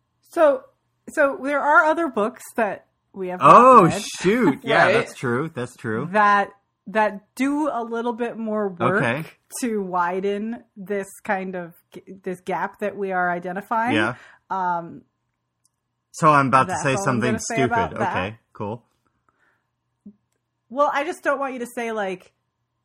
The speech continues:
Speaker 1: "There are no other gay characters," or, you know, 'cause that's not technically true.
Speaker 3: Okay, there are no other gay characters in this particular trilogy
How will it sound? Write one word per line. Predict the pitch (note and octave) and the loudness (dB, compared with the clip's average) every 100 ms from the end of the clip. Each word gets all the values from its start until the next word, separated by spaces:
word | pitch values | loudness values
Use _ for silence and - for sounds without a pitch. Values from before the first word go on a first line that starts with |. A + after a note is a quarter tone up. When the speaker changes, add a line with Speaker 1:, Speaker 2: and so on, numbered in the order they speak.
| _ | _
Speaker 1:
"There | G3 G3+ G3 | -4 -2 0
are | G#3 G3+ G3 | 2 0 -2
no | F#3 F3+ F3 | -6 -8 -8
other | F3+ E3+ E3 | -8 -8 -10
gay | D3 F#3 F#3+ | -10 -8 -8
characters," | F3+ E3 C#3+ C#3 - C3+ C3 - D3+ - _ | -10 -14 -14 -16 -16 -16 -14 -16 -20 -20 _
or, | E3+ D#3 D3+ C#3+ C#3 C3+ C#3+ _ _ _ _ _ _ _ _ | -16 -12 -10 -10 -12 -14 -18 _ _ _ _ _ _ _ _
you | - C#3+ | -18 -16
know, | - _ _ | -16 _ _
'cause | F#3+ F3+ | -10 -4
that's | F3+ F3 - - | -2 -2 -6 -10
not | F3 D#3 - | -6 -6 -10
technically | - D#3+ - D3 - C3+ | -12 -12 -12 -18 -16 -18
true. | - - - _ _ - | -18 -20 -20 _ _ -4
Speaker 3:
Okay, | D4 C4+ | -2 -2
there | A3+ C4+ C#4 | 0 -2 0
are | D4 D#4+ | 2 2
no | D4+ C#4+ C#4 | 0 -2 -2
other | A#3+ B3+ B3 A#3 A#3 | -2 -2 0 -2 -2
gay | A#3+ A3+ | -4 -4
characters | - A3+ A3+ A3+ A3+ - | -4 -8 -6 -10 -10 -4
in | A3+ A3 G#3+ F#3 | -2 -2 -6 -14
this | G#3+ A3 - - - | -12 -12 -12 -18 -18
particular | A#3 A3+ G#3 F#3+ G3 | -14 -12 -8 -8 -6
trilogy | F#3 C3 A#2 D#4 C4 | -6 -8 -6 -8 -8